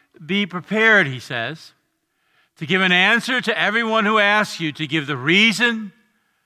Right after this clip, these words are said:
for the hope that you have."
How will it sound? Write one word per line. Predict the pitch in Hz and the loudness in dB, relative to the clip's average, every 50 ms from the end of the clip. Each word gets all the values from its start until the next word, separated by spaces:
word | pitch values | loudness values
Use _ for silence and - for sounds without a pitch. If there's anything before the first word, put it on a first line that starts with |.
| _ _ _ _ _ _ _ _ | _ _ _ _ _ _ _ _
for | - | -20
the | 143 156 | -20 -20
hope | - - - - 233 220 156 120 117 - _ _ _ _ _ _ _ _ _ _ _ _ _ _ _ _ _ _ _ _ _ _ _ _ _ _ _ _ _ _ _ _ _ | -20 -14 -6 -4 -2 -2 -2 -2 -6 -10 _ _ _ _ _ _ _ _ _ _ _ _ _ _ _ _ _ _ _ _ _ _ _ _ _ _ _ _ _ _ _ _ _
that | - 143 139 - - | -20 -20 -20 -16 -16
you | 151 | -14
have." | 143 131 196 226 220 185 107 - - _ | -12 -10 -10 -10 -8 -10 -10 -12 -18 _